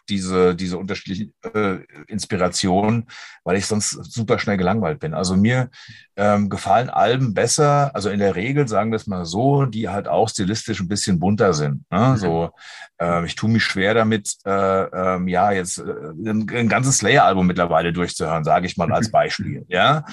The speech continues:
Speaker 1: So geil, wie ich die Band finde, ne? Aber, äh, ich höre mir dann halt irgendwie zwei, drei Songs an, hab dann meinen Kick. Oder Seal and Ardor zum Beispiel, ja, auch so eine richtig geile Band, finde ich. Ähm, die, die, äh, äh, ja, ne, da, da ge-,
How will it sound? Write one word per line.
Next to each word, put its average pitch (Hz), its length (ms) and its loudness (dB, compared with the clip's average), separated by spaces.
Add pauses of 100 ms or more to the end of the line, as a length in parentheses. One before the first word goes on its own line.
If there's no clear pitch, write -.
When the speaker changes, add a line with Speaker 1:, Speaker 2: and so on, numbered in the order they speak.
(160)
Speaker 1:
So 98 160 -4
geil, 104 300 4
wie 117 80 0
ich 107 100 -2
die 110 120 -4
Band 95 260 0
finde, 127 340 0
ne? 110 260 0
Aber, 90 680 0
äh, 73 40 -14
ich - 140 -12
höre 104 100 0
mir 107 120 0
dann 95 160 -2
halt 95 140 -2
irgendwie 98 200 -2
zwei, 92 280 2
drei - 260 0
Songs 127 320 0
an, 127 120 -2
hab 110 140 -2
dann 107 200 -2
meinen 90 320 0
Kick. 147 280 -4 (300)
Oder 80 300 0
Seal 110 300 -2
and 98 180 0
Ardor 98 420 4
zum 87 180 -8
Beispiel, 78 440 -4
ja, 85 120 0
auch 110 100 -4 (160)
so 85 100 -10
eine 85 80 -8
richtig 85 260 -10
geile 80 380 0 (480)
Band, 80 240 -2
finde 95 320 0
ich. - 180 -2 (420)
Ähm, 87 600 2
die, 92 440 2
die, 90 340 0
äh, 82 840 0
äh, - 340 -10
ja, 92 360 4 (140)
ne, 123 200 -4
da, 107 160 -4
da 101 300 -2
ge-, 110 180 -2